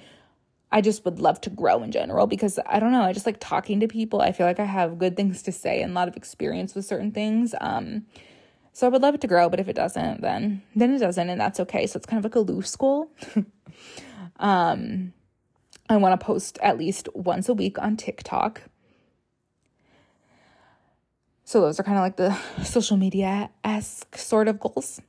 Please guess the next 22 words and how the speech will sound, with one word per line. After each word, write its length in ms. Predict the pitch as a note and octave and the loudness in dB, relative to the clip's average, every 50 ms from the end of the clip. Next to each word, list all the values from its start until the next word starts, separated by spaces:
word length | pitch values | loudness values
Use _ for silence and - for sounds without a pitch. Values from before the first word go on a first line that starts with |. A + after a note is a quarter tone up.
| _ _ _ _ - _ _ _ _ _ | _ _ _ _ -20 _ _ _ _ _
Next, 500 | - F#3 F#3 E3 G3+ - - - - - - - | -2 0 0 0 -2 -6 -12 -14 -10 -6 -2 0
I 80 | G3+ | 2
wanna 180 | G3 F#3 F3 F#3 | 2 2 2 2
continue 520 | - A3 G3+ G3 - A#3 A#3 A3+ A3 G3 | 2 2 2 2 4 4 6 6 6 4
to 100 | E3 F3 | 4 2
do 200 | F3 F3 F3 D#3+ | 2 4 4 4
at 140 | C#3 - - | 4 2 2
least 300 | C4+ D#4+ F3+ - - - | 0 -4 -6 -8 -10 -12
two 200 | - - G3 F3 | -6 -4 -2 -2
weight 340 | F3 E3+ F3 - C3+ A#2 G3 | -2 -2 -2 -2 -2 -2 -6
training 320 | - G3 - G2+ A#2+ F#3+ | -8 -8 -6 -6 -6 -4
sessions 420 | F#3+ - G3+ G3 - G#3+ - F#3+ - | -2 -2 -2 -2 -2 -4 -2 -2 -2
a 40 | |
week. 380 | A#2+ A2+ G2+ - G#3 - - _ _ _ - - - - - _ _ _ _ - | 0 0 0 -2 -2 -6 -12 _ _ _ -20 -20 -20 -20 -20 _ _ _ _ 0
Um, 560 | - E3+ D#3+ D3+ C#3 B2+ C3 B2+ C3 C3 D#3 | 2 4 4 4 4 2 -2 -4 -6 -4 0
maybe 260 | F3+ F3+ F#3 F#3 G3+ | 2 2 4 4 4
three, 420 | G3+ G3+ - - F#3 E3 E3+ F#3 G#3 | 2 2 0 0 2 2 2 2 4
but 240 | F#3 E3 G#2 - - | 4 4 4 4 2
just 220 | - G3+ F#3+ - | -2 -4 0 0
at 160 | D#3 G2+ A#2 | 0 0 -2
least 360 | - C3 B2+ G3+ - - - | -4 -6 -6 -6 -6 -6 -8
two. 360 | - - - - G2+ G3 G#3 | -8 -6 -4 -2 -2 -2 -2